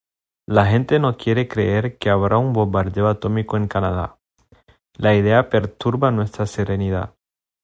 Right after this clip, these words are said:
Nos gusta pensar en la situación como si estuviéramos protegidos y aislados por varios miles de millas de mar y una capa nórdica de hielo. Se necesitaría una campaña educativa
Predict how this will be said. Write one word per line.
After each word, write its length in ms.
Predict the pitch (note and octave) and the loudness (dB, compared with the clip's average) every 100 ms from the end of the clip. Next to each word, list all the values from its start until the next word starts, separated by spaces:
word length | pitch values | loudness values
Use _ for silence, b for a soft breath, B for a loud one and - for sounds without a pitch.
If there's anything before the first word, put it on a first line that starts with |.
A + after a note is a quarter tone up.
| A2 | -2
Nos 200 | G#2+ G#2 | -2 0
gusta 380 | B2 - D#3+ | -4 -4 -4
pensar 360 | - A2+ G2+ A2+ | -2 -2 2 2
en 180 | B2+ A2 | 2 0
la 140 | G2 | -2
situación 580 | - G2 G#2 G2 A2 B2+ | -4 -4 -4 -4 -4 -4
como 240 | B2+ A#2 | -2 -2
si 140 | G#2+ G2 | -2 -6
estuviéramos 600 | - G2+ G#2 G#2 A#2+ A#2+ | -8 -2 -2 0 -4 -4
protegidos 760 | - G#2 G2+ G2 G#2+ B2+ B2 - | -4 -2 -2 0 0 -2 -6 -2
y 80 | A#2 | 2
aislados 760 | G#2 G2 G#2+ G2+ G#2 A#2 - _ _ _ _ - | 2 -2 0 2 2 -2 -10 _ _ _ _ 0
por 200 | A2+ G#2 | 2 4
varios 360 | A2 B2+ C#3+ B2 | 6 6 4 2
miles 320 | A#2 C3 A#2 | 2 2 2
de 100 | G#2 | 0
millas 360 | G#2 G#2+ A#2+ | 0 0 0
de 100 | G#2 | 0
mar 380 | G2 G2 A2+ C3 _ | 0 0 0 -4 _
y 140 | - A#2+ | -2 2
una 240 | C3+ A2+ | 2 0
capa 340 | - A2+ - B2+ | 0 0 0 0
nórdica 540 | G#2+ A2+ A#2+ A#2 C3 | 2 0 -2 -2 -2
de 160 | A2+ F#2 | 0 0
hielo. 280 | F#2+ F2+ - _ _ - | -2 -4 -8 _ _ -8
Se 160 | - | 0
necesitaría 560 | A#2+ G#2+ A#2 - A2 B2+ | 2 2 0 0 2 2
una 160 | D#3+ D3 | 2 2
campaña 400 | A2+ G#2 A2 B2 | 0 0 0 0
educativa 680 | A2+ G2 - G#2 A#2 C3+ | -2 -4 -2 0 0 -2